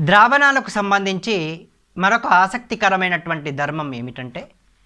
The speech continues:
ద్రావణాన్ని కదిలించకుండా స్థిరంగా ఉంచినప్పటికీ అందులోని ద్రావిత కణాలు అడుగు భాగానికి చేరలేవు. దీనికి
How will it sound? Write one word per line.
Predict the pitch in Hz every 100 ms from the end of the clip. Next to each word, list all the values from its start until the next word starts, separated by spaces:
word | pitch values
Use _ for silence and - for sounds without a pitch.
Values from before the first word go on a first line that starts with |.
| _ _ _ _
ద్రావణాన్ని | 143 185 220 277 277 254 262 214 180 - -
కదిలించకుండా | 180 208 220 202 196 185 196 160 156 _
స్థిరంగా | _ 190 226 254 262
ఉంచినప్పటికీ | 202 160 175 170 175 160 196 339 - _ _ _ _ _ _ _ _
అందులోని | 202 240 269 262 190
ద్రావిత | 175 190 240
కణాలు | 233 - 175 180 196 180 160 - -
అడుగు | 180 202
భాగానికి | 185 160 147 139 135 254 - _ - 151
చేరలేవు. | 135 127 117 - _ _ _ _ _ _
దీనికి | 170 233 254 269 196 185 185